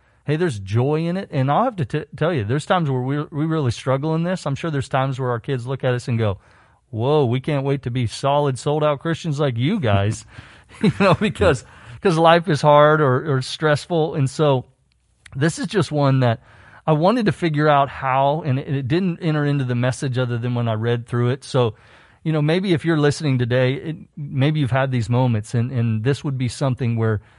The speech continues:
maybe you can resonate on this, or it could be a little prayer to yourself while you're driving. Yes, Lord, restore to me that joy.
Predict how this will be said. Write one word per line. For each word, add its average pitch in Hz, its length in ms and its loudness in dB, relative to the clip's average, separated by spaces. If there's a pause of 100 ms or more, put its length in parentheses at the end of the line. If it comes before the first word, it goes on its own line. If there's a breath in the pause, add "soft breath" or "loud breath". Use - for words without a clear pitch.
maybe 156 200 0
you 170 100 -2
can 127 140 -2
resonate 120 540 2
on 107 120 0
this, 107 200 -4
or 127 80 -2
it 135 40 -8
could 147 140 -4
be 147 80 -2
a 135 60 0
little 127 180 0
prayer 120 340 -2
to 117 60 -2
yourself 110 480 -2
while 113 100 -2
you're 107 140 -2
driving. 101 460 0
Yes, 139 260 -2
Lord, 117 260 -4
restore 143 520 -4
to 131 40 -2
me 120 160 0
that 104 200 -2
joy. 92 340 -10